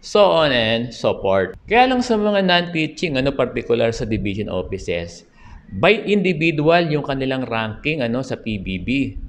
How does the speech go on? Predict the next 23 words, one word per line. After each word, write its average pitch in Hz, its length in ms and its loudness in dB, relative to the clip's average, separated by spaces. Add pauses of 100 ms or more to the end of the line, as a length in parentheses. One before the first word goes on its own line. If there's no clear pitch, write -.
(360)
Ah, 147 160 2
hindi 185 320 2
katulad 156 480 2
doon 127 240 0
sa, 110 560 -2 (480)
ah, 104 240 -2
sa 135 240 2
ating 135 160 -4
mga 107 320 2
guro. 104 400 4 (320)
Kaya 240 240 6
yung 240 160 2
mga 220 240 2
personnel 160 560 2
sa 135 80 -2
division, 113 800 -2 (400)
ano, 104 480 0 (800)
ah, 135 880 4
bawat 214 560 2
personnel, 151 560 6
iba-iba 160 480 4
sila 143 400 4
ng, 117 340 2